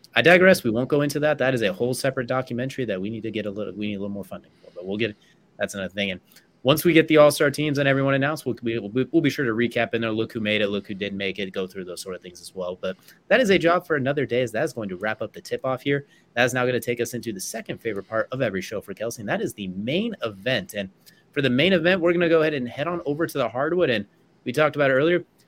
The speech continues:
the N B A offseason is sometimes even better than the actual season itself, especially the regular season.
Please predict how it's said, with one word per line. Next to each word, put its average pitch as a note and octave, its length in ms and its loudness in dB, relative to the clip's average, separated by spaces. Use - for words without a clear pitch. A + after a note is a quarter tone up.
the B2+ 120 4
N F#3 80 6
B F#3 120 8
A F3+ 80 6
offseason E3 500 4
is B2 120 -2
sometimes D3 400 -4
even C#3 160 -4
better B2+ 180 -2
than A#2+ 140 -6
the A2+ 60 -6
actual B2 300 -10
season A#2 320 -10
itself, - 320 -14
especially E3 380 -2
the D#3 80 -4
regular C3+ 360 -4
season. - 360 -18